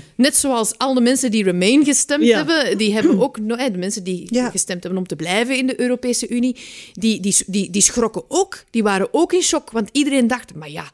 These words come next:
Speaker 1: wie gaat er nu zo gek zijn om te
Speaker 2: Ja.
Speaker 1: zeggen dat we uit die Unie gaan stappen?"
Speaker 2: Ja, mijn
Speaker 1: Dat is
Speaker 2: Britse
Speaker 1: toch
Speaker 2: familie schaamde zich ook echt voor het eerst om Brits te zijn. Ja.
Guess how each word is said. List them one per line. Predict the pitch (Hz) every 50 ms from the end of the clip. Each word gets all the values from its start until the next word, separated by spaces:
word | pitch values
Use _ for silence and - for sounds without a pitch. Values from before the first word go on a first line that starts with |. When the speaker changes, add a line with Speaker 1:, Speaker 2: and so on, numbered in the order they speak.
| _ _
Speaker 1:
wie | - 233 214
gaat | 226 180 180
er | 196 185
nu | 185
zo | 165 180 156
gek | - - 240 269 - -
zijn | - 233 185
om | 175
te | - 247
Speaker 2:
Ja. | 254 262
Speaker 1:
zeggen | - 240 262 262
dat | 220 202
we | 190 -
uit | - 196 233 240
die | - - - _
Unie | 226 240 269 285 277 226
gaan | 220 208 196 180
stappen?" | - 226 247 277
Speaker 2:
Ja, | 262 - - -
mijn | 196 220 233
Speaker 1:
Dat | 233 247
is | 269
Speaker 2:
Britse | 269 - 247
Speaker 1:
toch | 240 -
Speaker 2:
familie | 254 233 233 240 -
schaamde | - - - - 262 262 294 285 277 247
zich | 202 185 202 - - 202
ook | 180 -
echt | - 170 190 - 262 -
voor | - 196
het | 190 -
eerst | 208 214 208 - -
om | 185 185 180
Brits | 147 - 196 220 220 -
te | - 196
zijn. | 175 180 160 160 165 160
Ja. | - - 185 -